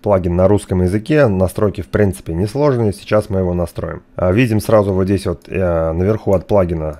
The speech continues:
такое предупреждение, что стран-, э, плагин неактивный, да, мы не обращаем на это внимания. Находим его здесь, В П Супер Кэш, нажимаем «Настроечки».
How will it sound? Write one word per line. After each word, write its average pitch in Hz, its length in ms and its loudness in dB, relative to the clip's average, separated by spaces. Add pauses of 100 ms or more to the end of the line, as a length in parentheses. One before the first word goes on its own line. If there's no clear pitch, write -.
такое - 300 0
предупреждение, 120 800 -2 (260)
что 98 520 0 (120)
стран-, 98 420 -2
э, 90 300 0
плагин 98 340 4
неактивный, 92 540 0
да, 95 160 2
мы 110 160 0
не 117 60 2
обращаем 95 420 0
на 87 60 -2
это 87 180 -4
внимания. 85 460 -4 (360)
Находим 98 460 2
его 95 140 0
здесь, 139 240 0
В 104 160 0
П 98 180 0
Супер 90 360 -6
Кэш, - 420 0 (580)
нажимаем 92 600 -2
«Настроечки». 113 760 -2